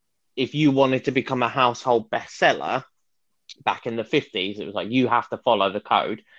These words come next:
But bear in mind, by the eighties, obviously, a lot of, uh, 'cause of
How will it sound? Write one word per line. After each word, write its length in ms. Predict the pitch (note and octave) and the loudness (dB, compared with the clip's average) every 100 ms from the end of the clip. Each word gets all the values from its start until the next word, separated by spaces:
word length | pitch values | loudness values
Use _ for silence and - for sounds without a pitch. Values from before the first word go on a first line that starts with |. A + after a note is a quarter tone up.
| _ - | _ -4
But 120 | D3+ | 2
bear 140 | F3 | 4
in 60 | C3 | 6
mind, 240 | A#2 A2 | 4 6
by 140 | D#3 C#3+ | 4 4
the 120 | C3 | 4
eighties, 580 | B2+ A#2+ - G#2 G#2+ G#2+ | 4 2 -2 -2 -2 -4
obviously, 580 | G#2+ G#2+ - G#2 G#2 _ _ _ _ - | -6 -6 -4 -4 -4 _ _ _ _ -4
a 80 | B2 | 0
lot 500 | B2+ A#2+ A#2 A#2 F2 | 2 4 4 4 2
of, 80 | A#2 | -2
uh, 200 | F#2+ A2+ | -2 -4
'cause 140 | - | -4
of 100 | A2+ | -4